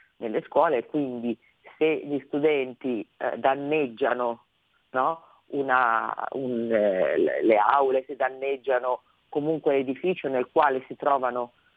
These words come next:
eh, si trova la scuola, è giusto che abbiano una punizione. E ha fatto bene perché oltretutto ha dato, hanno dato un messaggio di due na-, di due, di due nature, no?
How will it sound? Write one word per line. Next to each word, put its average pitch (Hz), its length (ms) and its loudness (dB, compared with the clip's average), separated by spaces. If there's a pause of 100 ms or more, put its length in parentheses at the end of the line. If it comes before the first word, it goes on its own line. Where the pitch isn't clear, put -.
eh, 110 320 -2
si 113 460 -8
trova 131 220 4
la 175 200 2
scuola, 139 440 2
è 127 120 -10
giusto 127 520 -8
che 135 460 0 (320)
abbiano 127 400 0
una 113 140 -6
punizione. 113 720 -4
E 135 100 -2
ha 127 60 -4
fatto 147 320 0
bene 160 380 0
perché 131 480 -2 (300)
oltretutto 190 920 -2
ha - 140 0
dato, 147 400 -2
hanno 143 200 -2
dato 151 240 0
un 190 140 -4
messaggio 143 500 -2
di 151 160 -2
due 131 200 2
na-, 131 180 -2
di 127 260 0
due, 123 440 2 (500)
di 135 100 -6
due 131 160 2
nature, 120 560 0
no? 139 240 -2